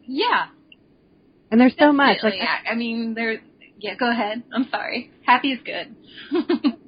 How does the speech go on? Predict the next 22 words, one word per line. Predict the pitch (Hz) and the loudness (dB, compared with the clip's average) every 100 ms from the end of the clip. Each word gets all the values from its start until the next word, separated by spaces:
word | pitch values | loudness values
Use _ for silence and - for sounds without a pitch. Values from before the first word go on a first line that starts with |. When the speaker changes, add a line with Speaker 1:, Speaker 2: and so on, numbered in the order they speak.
| - - _ _ _ _ _ - - | -20 -20 _ _ _ _ _ -14 -8
Speaker 2:
But | 240 | -8
it's | - | 0
happy. | 339 226 | 0 2
But | 226 | 2
like | 226 | 2
I'm | 240 - | 0 -2
saying, | 311 | 0
it's | 214 214 | 0 0
like | 196 | -2
you | 220 208 | -4 -4
can | 220 214 | 0 2
make, | 208 208 - - - - - - _ _ _ _ | 2 0 -4 -20 -20 -20 -20 -20 _ _ _ _
you | 190 190 | -4 0
can | 208 202 | 4 4
make | 196 | 4
the | 233 | -2
comics, | - 226 202 202 202 - | 0 2 4 2 0 0
and | 196 | 0
then, | 196 190 196 196 185 - - - 220 | 2 2 2 0 -2 -8 -20 -20 -6
you | 214 208 | 0 4
know, | 190 | 4
you, | 190 185 180 | 6 4 2